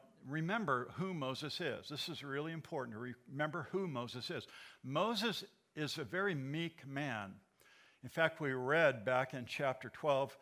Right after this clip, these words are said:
in verse three that Moses was very humble, more than all the men who were on the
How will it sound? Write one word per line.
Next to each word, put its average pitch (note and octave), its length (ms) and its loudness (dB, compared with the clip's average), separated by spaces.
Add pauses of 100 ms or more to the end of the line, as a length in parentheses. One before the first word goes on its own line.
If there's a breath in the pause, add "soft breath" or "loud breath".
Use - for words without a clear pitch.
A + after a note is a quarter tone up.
(560 loud breath)
in A#2+ 100 -8
verse B2+ 340 -2
three D3+ 460 0
that A#2+ 160 -6 (100)
Moses D3 600 0
was C3+ 140 -4
very A#2+ 260 0
humble, C#3 580 -4
more A#2 260 -2
than A2+ 200 -4 (200)
all D#3 540 2
the E3+ 100 -6
men A#2+ 300 -4
who C3 180 -8
were B2 260 -6
on B2+ 420 -6
the B2 100 -8